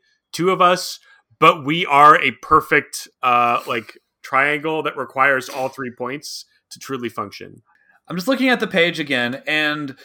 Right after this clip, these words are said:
Speaker 2: normally I'd agree with you, Madsen. I think that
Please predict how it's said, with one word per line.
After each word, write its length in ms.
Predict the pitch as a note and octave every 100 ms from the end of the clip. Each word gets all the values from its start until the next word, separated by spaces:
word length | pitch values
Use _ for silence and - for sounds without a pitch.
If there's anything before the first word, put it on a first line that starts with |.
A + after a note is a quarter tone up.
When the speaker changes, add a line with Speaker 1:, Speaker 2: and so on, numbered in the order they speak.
| _
Speaker 2:
normally 480 | C3 D3+ G#3+ B3 A#3
I'd 140 | F#3 E3+
agree 240 | C#3 D3
with 160 | D#3+ D#3
you, 100 | C3+
Madsen. 400 | A2+ G#2 - A2+
I 80 |
think 240 | B2 D3 C3+
that 220 | C#3